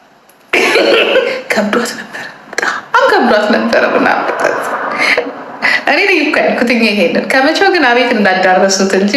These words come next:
ያ አልነበረም። በነገራችን ላይ ትንሽ የሆነ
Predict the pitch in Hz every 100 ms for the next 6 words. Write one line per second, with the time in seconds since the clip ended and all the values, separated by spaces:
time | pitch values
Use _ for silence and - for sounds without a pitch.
0 | 262 220 185 202 185 190 196 180 185 196
1 | 208 - 208 208 - - - - - 240
2 | 269 277 311 339 359 370 440 466 - -
3 | - - - - - - _ - - -
4 | - 247 233 226 190